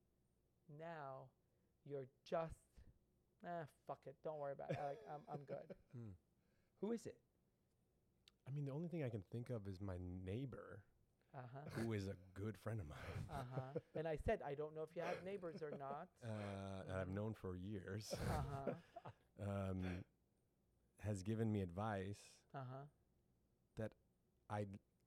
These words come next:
Speaker 3: n-, I heeded, but maybe doubted a little bit.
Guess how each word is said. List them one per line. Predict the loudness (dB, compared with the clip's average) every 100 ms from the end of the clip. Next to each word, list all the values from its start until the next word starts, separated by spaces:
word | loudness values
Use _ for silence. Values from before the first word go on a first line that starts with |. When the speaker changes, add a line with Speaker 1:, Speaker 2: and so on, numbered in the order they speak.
| 0
Speaker 3:
n-, | 4 6 6 2 -4 -18 -20 -20 _ -4
I | 0
heeded, | 2 2 2 2 0 -4 -8 _ _ -20 _ _ _ _ _ -20 -20 _ -6
but | 0
maybe | 2 2 0
doubted | 0 0 0 -2
a | -2
little | -2 -2 -2
bit. | -2 -4